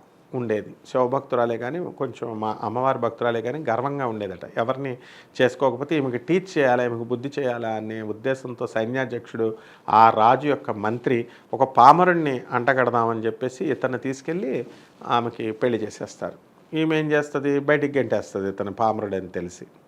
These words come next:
అప్పుడు తన జీవితం ఇలా అయిపోయిందని చెప్పేసి కాళిదాసు ఏం చేస్తాడంటే, అంటే రకరకాల కథలు ఉన్నాయి సినిమాల్లో చూపించింది, ఆమె ఇష్టపూర్వకంగానే అమ్మవారి దగ్గరికి పంపిందని అలా చెప్తారు, అవన్నీ కాదు కానీ మొత్తం మీద మెయిన్ సెన్స్ మనకు కావాలా, మీనింగ్.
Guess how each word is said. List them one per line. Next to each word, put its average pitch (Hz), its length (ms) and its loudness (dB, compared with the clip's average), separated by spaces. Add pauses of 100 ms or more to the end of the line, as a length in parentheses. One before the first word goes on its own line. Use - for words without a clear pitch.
(380)
అప్పుడు 156 220 4
తన 135 300 6
జీవితం 160 340 2
ఇలా 147 140 6
అయిపోయిందని 139 500 2
చెప్పేసి 123 880 -2
కాళిదాసు 131 500 0
ఏం 117 180 -6
చేస్తాడంటే, 120 460 -6
అంటే 165 200 0
రకరకాల 151 500 4
కథలు 139 260 4
ఉన్నాయి 123 200 -2
సినిమాల్లో 120 460 -4
చూపించింది, 120 680 -6 (320)
ఆమె 123 180 2
ఇష్టపూర్వకంగానే 127 720 0
అమ్మవారి 120 380 2
దగ్గరికి 117 280 -2
పంపిందని 110 640 -2 (340)
అలా 107 140 4
చెప్తారు, 110 640 -2
అవన్నీ 113 300 -2
కాదు 117 240 2
కానీ 156 360 -2 (140)
మొత్తం 120 500 -2
మీద 165 120 2
మెయిన్ 165 340 2
సెన్స్ 143 400 2
మనకు 123 240 -2
కావాలా, 110 360 2
మీనింగ్. 113 460 -6